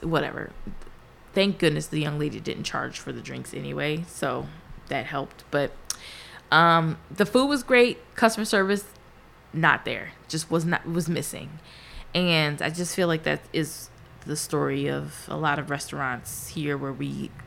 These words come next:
they, 'cause I don't have a restaurant, but pay so much attention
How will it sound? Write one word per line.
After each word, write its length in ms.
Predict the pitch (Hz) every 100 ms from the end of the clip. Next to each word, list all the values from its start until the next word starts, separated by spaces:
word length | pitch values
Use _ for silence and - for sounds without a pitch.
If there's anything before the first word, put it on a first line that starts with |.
| - - - - - - - - - - -
they, 360 | 151 135 127
'cause 180 | - -
I 60 | 143
don't 100 | 143
have 120 | 113
a 60 |
restaurant, 420 | 113 - 151 143 -
but 160 | - - - - -
pay 100 | 240
so 360 | 226 247 247
much 180 | 233 202
attention 400 | - 185 156 160